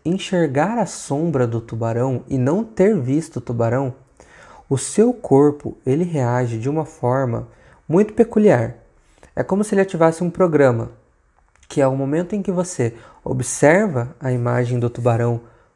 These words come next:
lá no fundo do mar, você vai começar a desviar fluxo sanguíneo dos seus membros pra parte central do seu corpo, pra preservar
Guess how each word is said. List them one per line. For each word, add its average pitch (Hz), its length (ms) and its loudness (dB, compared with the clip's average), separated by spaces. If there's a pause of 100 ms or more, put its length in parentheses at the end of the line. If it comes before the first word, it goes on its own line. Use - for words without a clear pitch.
lá 135 180 4
no 196 120 0
fundo 143 400 -4
do 113 100 -4
mar, 123 380 0 (680)
você 135 300 0
vai 139 140 4
começar 139 680 -2 (560)
a 127 120 -2
desviar 123 500 2
fluxo 190 320 -4
sanguíneo 156 540 -2
dos 120 160 -4
seus 127 220 -2
membros 139 560 -2 (560)
pra 147 220 6
parte 147 320 2
central 127 400 -4
do 113 60 -14
seu 127 180 -4
corpo, 123 480 -2
pra 139 180 -4
preservar 131 1040 -2